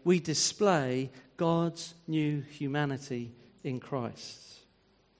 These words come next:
Embracing the poor. I believe God has got much more to speak to us about this. We seek to continue the apostolic directive to remember the poor, so that we all participate as co-equal partners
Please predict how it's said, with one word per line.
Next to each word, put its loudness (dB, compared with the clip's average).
Embracing 6
the 2
poor. 2
I -20
believe -2
God 6
has 0
got 0
much -2
more 2
to -10
speak -2
to -4
us -6
about 0
this. -6
We 6
seek 8
to -2
continue 8
the 2
apostolic 6
directive 4
to 2
remember 2
the -2
poor, 2
so 2
that 4
we 4
all 10
participate 2
as -6
co-equal 2
partners -4